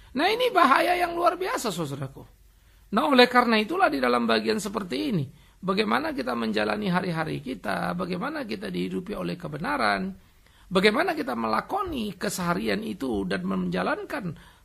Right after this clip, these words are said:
pertandingan dalam kehidupan, ya, ini menjadi penting. Nah, saudara-saudaraku yang dikasihi oleh Tuhan Yesus Kristus,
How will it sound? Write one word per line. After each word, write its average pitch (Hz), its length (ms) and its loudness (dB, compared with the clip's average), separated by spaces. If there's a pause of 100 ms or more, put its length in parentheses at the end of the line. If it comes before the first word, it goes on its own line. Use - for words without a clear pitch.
pertandingan 214 880 2
dalam 220 320 -4
kehidupan, 190 720 -2 (340)
ya, 220 320 -8
ini 214 240 -2
menjadi 208 320 -4
penting. 208 400 -10 (1400)
Nah, 240 100 6
saudara-saudaraku 247 720 4
yang 302 80 -2
dikasihi 233 380 2
oleh 220 100 2
Tuhan 202 240 0
Yesus 170 240 -6
Kristus, - 560 -10